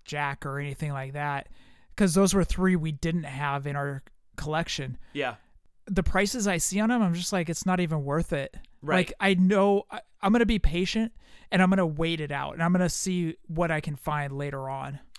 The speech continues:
Speaker 2: Right, because I know if you're gonna go back and fill holes in the collection, you want them to be in great condition, right? And the great
Speaker 1: Right.
Speaker 2: condition figures are running quite a bit right now. You can get beaters for an okay price, but I'm not paying an okay price for a beater. That's not what I'd wanna add to my collection. Same as you, Jeff.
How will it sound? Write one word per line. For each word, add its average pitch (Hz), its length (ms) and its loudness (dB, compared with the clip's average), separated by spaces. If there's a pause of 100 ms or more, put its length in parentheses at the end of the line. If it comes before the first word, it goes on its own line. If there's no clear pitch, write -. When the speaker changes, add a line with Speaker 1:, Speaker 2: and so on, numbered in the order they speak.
(160)
Speaker 2:
Right, 202 300 6
because 190 240 0
I 208 80 4
know 214 140 2
if 170 100 -2
you're 202 140 -4
gonna 202 180 -4
go 185 140 -2
back 175 280 4
and 156 80 -6
fill 165 200 -4
holes 170 200 -2
in 160 100 -8
the 143 60 -8
collection, 156 460 -6
you 139 100 -6
want 143 160 -6
them - 100 -8
to 135 100 -12
be 131 120 -12
in 120 120 -12
great 127 240 -12
condition, 127 440 -10
right? 123 240 -8 (280)
And 160 120 -2
the 165 60 0
great 175 240 0
Speaker 1:
Right. 165 140 4
Speaker 2:
condition 160 260 -2
figures 175 580 -2 (240)
are 175 120 6
running 147 240 0
quite 147 200 0
a 123 60 -8
bit 160 180 -4
right 143 160 -6
now. 131 120 -6
You 139 200 -8
can 208 140 -6
get 143 220 -8
beaters 196 340 -6
for 143 180 -8
an 127 140 -8
okay 170 420 -2
price, 220 560 -2 (400)
but 233 100 2
I'm 247 140 8
not 202 160 6
paying 202 300 0
an 151 100 -6
okay 160 480 0
price 151 360 0
for 156 160 -4
a 156 40 -4
beater. 175 300 -6
That's 175 220 -4
not 156 140 -4
what 135 120 -4
I'd 131 100 -6
wanna 123 160 -10
add 113 220 -6
to 135 80 -14
my 117 140 -10
collection. 127 420 -10
Same 220 240 -12
as 165 160 -10
you, 214 100 -10
Jeff. 117 300 -12